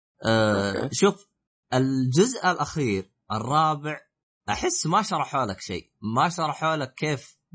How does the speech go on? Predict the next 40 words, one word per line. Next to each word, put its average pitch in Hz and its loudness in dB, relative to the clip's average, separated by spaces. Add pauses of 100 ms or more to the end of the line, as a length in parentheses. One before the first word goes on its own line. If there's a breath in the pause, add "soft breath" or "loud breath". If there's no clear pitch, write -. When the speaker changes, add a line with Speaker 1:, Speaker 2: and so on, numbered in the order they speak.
(220)
Speaker 1:
جت 131 0
الديناصورات، 101 -2
ما 151 2
شرحوا 143 -2
لك 98 -4
شيء، 80 -10
فهمت 95 -6
علي؟ 104 -2 (420)
ف- - -4 (260)
Speaker 2:
طيب، 151 8
هم 202 6
شرحوا 190 0
بالجزء 123 -2
الأول 104 0
ولا؟ 107 -6 (480)
Speaker 1:
أيوة، 170 2
أيوة. 110 -8 (240)
فأنا 147 2
Speaker 2:
طيب، 175 0
Speaker 1:
قصدي 160 2
Speaker 2:
آه، 123 0
أنا 160 2
أقول 180 -2
لك 160 -8
إن 156 2
هذا 170 2
سيكول، 151 -4
يعني 98 -10
جزء 147 -4
تابع، 139 2 (200)
ما 120 0
يحتاج 135 2
يرجع-، 131 0
يرجعون 123 0
يشرحون، 117 -2 (180)
يشرحون 127 0
شيء 117 0
انشرح 107 -2 (140)
أصلًا - -10
already. - -10